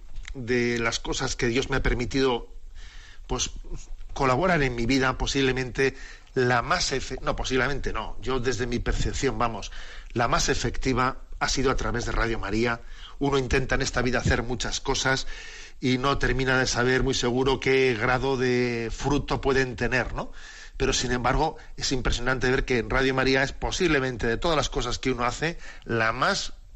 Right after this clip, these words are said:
efectiva, la más práctica, la que más se traduce en historias de conversión, pues, en el día a día de nuestra, ¿eh? Pues, del quehacer de la radio. Yo creo que merece la pena apoyar esta causa, ¿eh?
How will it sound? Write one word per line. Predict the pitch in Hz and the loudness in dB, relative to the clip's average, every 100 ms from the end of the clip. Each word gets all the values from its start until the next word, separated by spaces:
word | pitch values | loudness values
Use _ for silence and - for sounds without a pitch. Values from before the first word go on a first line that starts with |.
| - | -6
efectiva, | 131 120 113 85 - 131 104 | -4 -2 -4 -4 0 2 2
la | 98 107 | 2 0
más | 131 170 - | 2 0 -2
práctica, | - 127 123 123 - 104 - - - | 0 0 0 -2 -2 -4 -6 -14 -6
la | 107 | -4
que | - | -2
más | 117 135 - 113 | 0 0 -2 -4
se | - - 123 | -2 0 0
traduce | 107 110 117 147 - 156 156 - - - - - - | 0 0 0 0 0 0 0 -4 -14 -14 -14 -14 -2
en | 143 131 131 | 2 2 0
historias | 123 - 143 139 131 | -2 2 2 2 2
de | 131 | 0
conversión, | 131 120 123 - 127 127 127 - - - - - | 2 2 2 2 2 0 -4 -10 -12 -12 -12 -6
pues, | - 117 135 | -2 -2 0
en | 139 123 | 0 0
el | 113 | 2
día | 113 131 | 4 4
a | 117 | 4
día | 120 135 | 4 4
de | 127 | 2
nuestra, | 113 - - 98 104 | 0 -4 -4 -4 -4
¿eh? | 139 - - - - | -6 -6 -12 -12 -8
Pues, | 120 | -4
del | - 117 | -2 0
quehacer | - 117 131 131 | 0 2 2 2
de | 120 | 4
la | 104 | 4
radio. | 117 101 82 78 | 2 2 -2 -6
Yo | - 117 143 127 | -6 -2 0 0
creo | - 143 143 | 0 2 2
que | - 110 | 0 -2
merece | 98 104 120 123 110 | 0 0 2 2 0
la | 90 90 | -2 -2
pena | - 202 196 78 | 0 0 0 -2
apoyar | - 113 101 90 98 104 110 | 0 2 2 2 2 2 0
esta | - - 85 | 0 -4 -4
causa, | - 87 85 - - - - - | -2 -2 -4 -6 -6 -6 -8 -6
¿eh? | 165 | -6